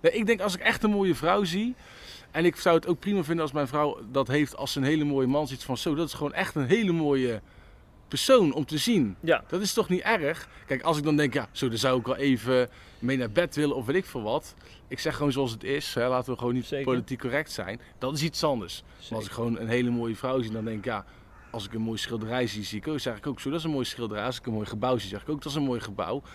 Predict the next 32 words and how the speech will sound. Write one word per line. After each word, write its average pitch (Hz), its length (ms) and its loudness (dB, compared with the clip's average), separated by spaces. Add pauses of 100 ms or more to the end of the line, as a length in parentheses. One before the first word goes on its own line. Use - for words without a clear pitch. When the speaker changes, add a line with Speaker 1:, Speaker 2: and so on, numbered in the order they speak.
Speaker 2:
Ja. 151 140 -16
Speaker 1:
Waarom 127 220 -2
zou 147 140 0
ik 135 60 -4
dat 120 100 -14
dan 143 120 0
niet 143 160 -2
mogen 147 240 -2
zeggen 143 300 -4
als 139 140 -4
ik 123 80 -10
een 131 80 -2
hele 139 200 2
mooie, 135 400 0 (580)
eh, 131 200 2 (440)
vrouw 156 280 4
zie 135 160 0
die 139 320 -2
op 139 120 -6
dat 156 140 6
moment 139 180 2
natuurlijk 135 320 -2
ook 131 120 0
wat 127 180 -6
schaarser 151 460 0
gekleed 147 440 -2
is 120 100 -8
dan 135 200 4
op - 200 -10
een, 139 200 0
eh, 135 260 2 (300)
hè, 131 140 0